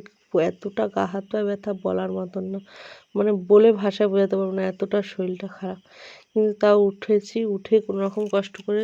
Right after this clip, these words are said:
তোমাদের বললাম পাশের বাড়ি যাকে দিয়ে সবজি টবজি রান্না করিয়েছি, কারণ ঘরে কোনো সবজি ছিল না। তো উঠে ভাত বসিয়ে দিয়েছি কুমড়ো সিদ্ধ দিয়ে, সেটা হয়েছে পরে সঙ্গে সঙ্গে ছেলেকে দুটো খাইয়ে দিলাম, নিজেও খেলাম, কারণ এত পাওয়ারের ওষুধ খেয়েছি না, মাথাটা ঘুরছিল।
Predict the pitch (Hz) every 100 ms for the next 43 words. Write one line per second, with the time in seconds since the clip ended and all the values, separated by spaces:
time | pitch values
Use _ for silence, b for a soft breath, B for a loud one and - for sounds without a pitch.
0 | 220 196 190 190 190 190 196 196 185 190
1 | 185 185 185 190 196 202 196 202 196 -
2 | 196 202 196 190 196 196 202 196 202 196
3 | 190 185 185 185 190 190 196 185 170 196
4 | 196 190 185 196 196 B B B B B
5 | _ 240 233 214 202 B B B 214 208
6 | 240 220 196 190 202 208 233 214 220 208
7 | - - 196 196 196 196 196 208 233 B
8 | B B B B 214 214 202 208 202 208
9 | 220 208 202 202 214 208 - 196 196 208
10 | 208 208 - 202 202 214 214 190 196 196
11 | 202 196 196 202 196 185 196 196 180 185
12 | 202 190 - 202 - 214 208 214 185 180
13 | 202 196 190 180 185 - 202